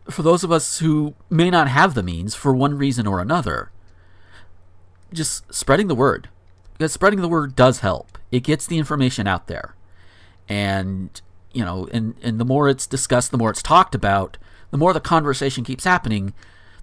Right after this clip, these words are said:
the less it can be actually tamped down by anybody who is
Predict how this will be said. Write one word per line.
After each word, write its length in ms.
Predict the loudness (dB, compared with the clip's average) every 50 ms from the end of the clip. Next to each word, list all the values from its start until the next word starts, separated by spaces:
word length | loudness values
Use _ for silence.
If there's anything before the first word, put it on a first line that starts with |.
| 0 2
the 100 | 2 4
less 340 | 6 6 6 6 4 2 0
it 140 | 0 0 0
can 100 | 0 0
be 160 | 0 0 2
actually 400 | 2 2 2 0 0 -2 -2 -2
tamped 420 | -2 0 0 2 2 2 0 -2 2
down 460 | 4 4 6 6 6 6 4 4 2
by 380 | 4 6 6 6 6 6 2 0
anybody 540 | -2 0 0 2 2 2 0 0 0 0 0
who 280 | 0 0 2 0 0 0
is 420 | -2 -2 -2 -2 -4 -6 -8 -10